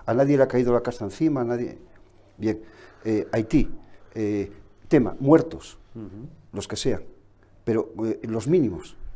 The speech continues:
Speaker 1: ¿Por qué? Joder, hay una diferencia increíble entre muerto y desaparecido.
Speaker 2: Mm.
Speaker 1: Claro, el muerto, eh, al final alguien tiene que pagar y demás. El desaparecido, pues, tiene otra consideración muy distinta.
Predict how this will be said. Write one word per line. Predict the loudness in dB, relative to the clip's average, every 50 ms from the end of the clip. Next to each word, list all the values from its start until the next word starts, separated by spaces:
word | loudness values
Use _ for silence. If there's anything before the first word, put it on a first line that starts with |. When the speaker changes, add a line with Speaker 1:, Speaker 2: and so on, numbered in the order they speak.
| -12 -4
Speaker 1:
¿Por | -2 -2 0 2
qué? | 2 0 0 0 -6 -12 -20 -20 -20 -14
Joder, | -6 -6 -6 -6 -4 0
hay | 2 2 4
una | 4 4
diferencia | 2 2 0 0 0 0 0 0 -2 -2 -2
increíble | -2 0 0 2 2 2 2 2 0 0 0 -2
entre | -4 -4 -2 0 0
muerto | 2 4 2 2 2 0 0 0
y | 0
desaparecido. | 0 0 -4 -6 -6 -4 -2 -2 -2 -2 0 0 0 0 0 -2 -6
Speaker 2:
Mm. | -6 -8 -8 -12 -12 -16 -20 -14 -2
Speaker 1:
Claro, | -2 0 0 0
el | 0 2
muerto, | 6 6 6 6 6 2 -2 -4 -4 -6 -14 -20 -20 -20 -12 -6
eh, | -4 -4 -2
al | -4 -4
final | -4 -4 0 2 4 4 4 2 -2 -4 -2
alguien | 0 0 0 0 -2 -2
tiene | -2 -2 -2 -2 -2
que | -2 -2
pagar | 0 2 4 4 4 4 4 0 -2
y | -6
demás. | -4 -4 -4 -4 -4 -6
El | -6 -6 -4
desaparecido, | -4 -6 -4 -6 -4 0 0 0 0 0 0 0 0 0 0 -4 -6 -12 -16 -20 -20 -20 -20 -20 -20 _
pues, | -10 -6 -4 -4 -2 -2 -4 -4 -6 -8 -10 -14 -16 -18 -6 -4
tiene | -2 0 0
otra | -2 -2 -6
consideración | -6 -6 -6 -4 -4 -2 -4 -4 -6 -6 -6 -6
muy | -6 -6
distinta. | -8 -10 -8 -8 -8 -8 -8 -10 -14